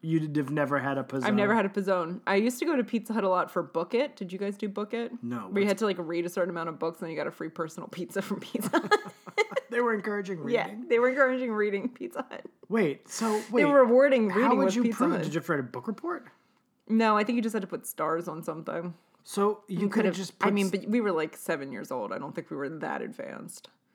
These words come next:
Speaker 1: I'm so confused, though. So what, you had to read,
Speaker 2: Oh, it's
Speaker 1: like
Speaker 2: P apostrophe
Speaker 1: Yeah,
Speaker 2: zone.
Speaker 1: pizzone.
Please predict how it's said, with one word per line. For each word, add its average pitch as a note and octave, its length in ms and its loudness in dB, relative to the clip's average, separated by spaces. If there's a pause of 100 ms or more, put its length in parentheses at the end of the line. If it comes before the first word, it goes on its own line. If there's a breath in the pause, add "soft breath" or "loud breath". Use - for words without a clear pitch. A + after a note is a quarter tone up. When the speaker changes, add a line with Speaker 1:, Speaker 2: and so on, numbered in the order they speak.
(580 soft breath)
Speaker 1:
I'm C4 160 6
so E4+ 220 2
confused, D4 640 4
though. F#2+ 220 -12
So F#3+ 300 -2
what, F#3 280 0
you F#3 100 2
had F#3+ 120 0
to F3 100 -6
read, F3 100 4
Speaker 2:
Oh, B3 120 8
it's A3 160 4
Speaker 1:
like - 60 -14
Speaker 2:
P C4 280 4
apostrophe A#3 960 4
Speaker 1:
Yeah, F#3 60 -2
Speaker 2:
zone. D3+ 500 0
Speaker 1:
pizzone. A2+ 460 -6